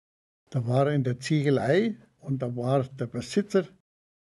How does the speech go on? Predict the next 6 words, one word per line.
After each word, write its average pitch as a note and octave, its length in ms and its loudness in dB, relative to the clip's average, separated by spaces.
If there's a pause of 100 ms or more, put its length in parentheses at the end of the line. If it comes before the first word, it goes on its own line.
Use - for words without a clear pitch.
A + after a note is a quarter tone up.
(200)
der A#2+ 140 -8
hat D3+ 220 -2
mir C#3+ 260 4
ein C3 180 -8
paar A#2+ 180 -6
Langlaufski C#3+ 1040 2